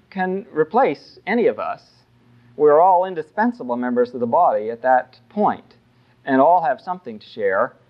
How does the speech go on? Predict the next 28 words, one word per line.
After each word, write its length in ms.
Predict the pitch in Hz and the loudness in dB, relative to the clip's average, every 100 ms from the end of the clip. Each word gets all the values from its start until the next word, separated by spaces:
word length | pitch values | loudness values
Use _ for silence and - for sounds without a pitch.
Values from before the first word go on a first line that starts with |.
| _ _ - | _ _ -8
in 120 | 127 | -6
terms 360 | 139 131 127 | -2 -2 0
of 180 | 135 117 | 0 -2
helping 320 | 135 139 120 | -2 -6 -2
other 180 | 135 240 | 0 0
people 540 | - 117 92 82 104 - _ _ _ _ | -2 -10 -14 -12 -12 -16 _ _ _ _
to, 340 | 127 117 113 _ | 2 2 0 _
to 260 | - 110 107 | -14 -14 -14
see 460 | 117 - - 185 151 | -18 -8 0 2 2
the 120 | 123 | 0
implications 600 | 123 131 117 127 127 117 | -2 -4 0 0 0 -8
of 80 | 117 | -10
the 60 | 107 | -4
Bible 500 | 107 101 98 98 - _ | 0 0 0 -6 -8 _
as 160 | 120 117 | -12 -8
we 60 | |
work 220 | 110 117 117 | -2 -2 -2
them 100 | 107 | -4
out 180 | 101 98 | -2 -2
in 100 | 101 | -2
all 200 | 98 90 | -2 0
of 80 | |
life. 320 | 101 92 - _ _ _ _ _ _ _ _ _ _ _ _ _ _ _ _ _ _ | 0 -2 -2 _ _ _ _ _ _ _ _ _ _ _ _ _ _ _ _ _ _
Let's 180 | 151 139 | -4 0
then 300 | 127 107 110 - | 0 0 -4 -6
close 480 | - 120 110 - - _ | 0 0 0 -8 -20 _
with 200 | 120 117 | -8 -6
prayer. 360 | 120 110 87 | -2 0 0